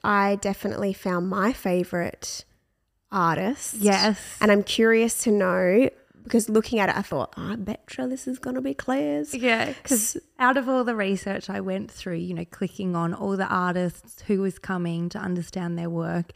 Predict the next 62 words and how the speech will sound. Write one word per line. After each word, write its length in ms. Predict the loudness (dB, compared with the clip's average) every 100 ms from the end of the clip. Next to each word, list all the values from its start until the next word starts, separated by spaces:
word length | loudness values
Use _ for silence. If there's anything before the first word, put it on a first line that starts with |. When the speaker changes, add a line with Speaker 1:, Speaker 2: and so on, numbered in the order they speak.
| -20 -10
Speaker 2:
I 80 | -6
had 240 | -6 -6
so 160 | -8 -8
much 200 | -10 -12
fun 200 | -8 -6
doing 260 | -6 -8
it. 80 | -8
I 100 | -10
don't 160 | -10 -6
know 20 |
about 140 | -2 0
you, 220 | 0 0 -4
<laughs> 160 | -8 -2
because 280 | 2 4 6
there's 180 | 6 6
so 200 | 2 4
many 160 | 2
people 200 | 2 2
that 120 | 2
I've 160 | 0 0
just 160 | -2 2
never 340 | 2 2 0
heard 260 | -4 -4 -2
of 60 |
Speaker 1:
No. 300 | 0 0 0
Speaker 2:
before. 340 | 0 -2 -4 -8 _ _ _ _ _ 0
But 160 | 2 8
one 240 | 8 8
person, 320 | 6 4 4
I 120 | 2 4
hadn't 280 | 4 2 -2 -20 _
heard 220 | 2 6 6
of 100 | 6
him 120 | 4
before, 360 | 4 4 2
but 100 | 2
I 80 | 2
do 220 | 2 2
know 200 | 2 4
his 220 | 4 2 0
work, 360 | -2 -4 -6
which 220 | -8 -2
is 160 | 0 0
Jesse 440 | -2 -2 -2 -2
Woolston. 400 | -4 -4 -4 -2
Speaker 1:
Yeah, 500 | 0 0 -2 -4 0
that 180 | 2 4
was 160 | 6 6
mine 380 | 10 10 10 10
as 200 | 8 8
Speaker 2:
<laughs> 20 |
Speaker 1:
well. 500 | 8 8 8 8 8
Speaker 2:
Yeah. 220 | 6 6
Speaker 1:
I 40 |
thought 560 | 6 6 8 6 4 2
so. 360 | 4 6 4 4
Speaker 2:
Just 280 | 2 2 0
incredible. 680 | -2 0 2 2 2 2 2
And 180 | 4 6
I'm 160 | 4
sure 400 | 4 2 2 2
that 580 | 2 0 2 0 -2 -10